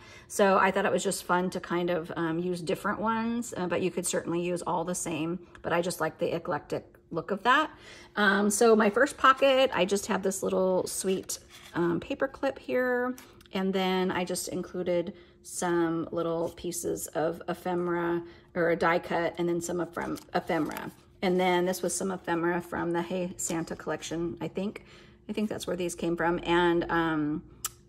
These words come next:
I just tied 'em with a little bit of twine, uh, or a little baker's twine, so that I, I like when I,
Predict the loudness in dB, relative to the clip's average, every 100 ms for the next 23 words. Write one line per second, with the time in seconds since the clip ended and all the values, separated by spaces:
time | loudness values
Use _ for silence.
0 | 2 2 4 0 -2 0 2 2 0 0
1 | -2 -4 -6 -4 -4 -2 -4 -4 -2 2
2 | 4 2 0 0 -2 -8 -20 -16 -2 0
3 | 2 2 0 0 0 0 -4 -2 0 2
4 | 0 -2 -2 -4 -6 -14 -20 -20 -20 -20
5 | -20 -20 -20 -20 -20 0 4 6 6 8
6 | 10 8 4 0 2 2